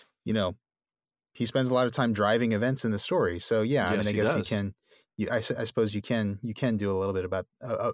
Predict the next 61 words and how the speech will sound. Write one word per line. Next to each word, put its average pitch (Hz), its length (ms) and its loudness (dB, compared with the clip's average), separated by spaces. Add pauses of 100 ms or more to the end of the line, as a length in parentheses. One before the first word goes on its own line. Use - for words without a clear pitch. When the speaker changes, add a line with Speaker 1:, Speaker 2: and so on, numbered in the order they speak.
Speaker 1:
a 123 100 -4
little 117 240 2
bit 107 180 0
of 135 280 0
that. 92 280 -4 (360)
Speaker 2:
Mm-hmm. 98 180 0
Speaker 1:
But, 110 260 0
uh, 110 280 2
yeah, 175 280 -2
Frodo 190 540 2
is 147 200 0
truly 160 560 -2
an 131 80 2
exceptional 117 600 -2
hobbit, 131 400 -2
and 110 280 -2
Speaker 2:
Yeah. 120 140 2 (720)
Speaker 1:
y-, 131 140 -2
you 135 120 0
really 131 280 2
see 151 260 0
that 92 240 0
here, 101 340 -2 (100)
Speaker 2:
You 113 160 -6
Speaker 1:
you 107 60 2
Speaker 2:
do. 113 300 4
Speaker 1:
know? 90 100 -8
Speaker 2:
I 110 80 -2
mean, 117 160 4
e-, 127 60 2
Speaker 1:
He's 156 180 2
Speaker 2:
even 165 200 6
Speaker 1:
not, - 100 -2
he's 170 200 -4
not 180 160 0
fat 117 280 0
or 98 80 0
timid. 90 440 -6
He's 180 320 -4
Speaker 2:
No. 107 260 2
Speaker 1:
the - 60 -2
best 120 280 -4
hobbit 123 200 -4
in 120 60 -4
the 117 40 -4 (120)
Speaker 2:
No, - 60 0
Speaker 1:
Shire. 120 100 6
Speaker 2:
this 135 200 4
isn't 165 260 4
Fatty 139 240 6
Bolger, 110 420 4
who 113 100 4
I 110 100 4
don't 120 280 2
think 117 180 -2
would 107 140 0
react 101 420 0
quite 107 260 2
the 95 80 -4
same 87 280 -4
way. 78 260 -8